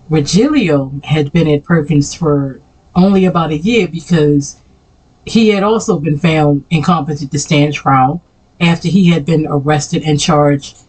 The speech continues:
with two other dudes for raping an eleven-year-old girl in Montgomery County. I guess because the nature of both of their charges, they were put on the same wing or whatever.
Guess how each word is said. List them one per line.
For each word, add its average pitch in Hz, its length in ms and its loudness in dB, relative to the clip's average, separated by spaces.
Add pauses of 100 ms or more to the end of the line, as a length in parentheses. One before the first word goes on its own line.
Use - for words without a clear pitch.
(140)
with 151 320 -2
two 214 240 2
other 180 180 0
dudes 151 460 -6
for 143 280 0 (100)
raping 170 500 0
an 156 80 0
eleven-year-old 151 680 0
girl 139 460 -4
in 151 160 4
Montgomery 143 400 2
County. 156 400 0 (1040)
I 170 120 2
guess 202 220 0
because 196 260 0
the 175 80 2
nature 190 340 0
of 175 300 2
both 175 220 0
of 170 60 0
their 170 140 2
charges, 175 680 0 (420)
they 170 140 2
were 170 120 0
put 190 280 -2
on 170 140 2
the 151 60 -2
same 175 400 2
wing 175 280 4
or 165 80 -4
whatever. 170 380 0